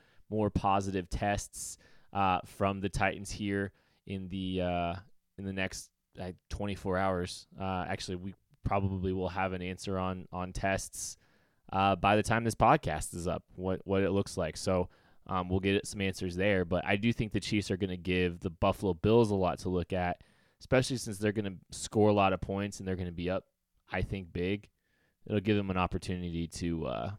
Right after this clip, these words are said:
to do that. All right, boys. Players to watch.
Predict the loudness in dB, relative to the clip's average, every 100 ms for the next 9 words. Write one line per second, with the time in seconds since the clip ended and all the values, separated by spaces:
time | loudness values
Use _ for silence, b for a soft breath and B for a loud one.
0 | -16 _ _ _ _ _ -18 -6 -4 -2
1 | -4 -8 _ B B B B B 10 12
2 | 12 12 12 8 8 8 2 -6 B B
3 | B -20 _ _ _ -20 _ 2 10 12
4 | 10 10 8 8 10 12 12 10 0 0
5 | 0 -2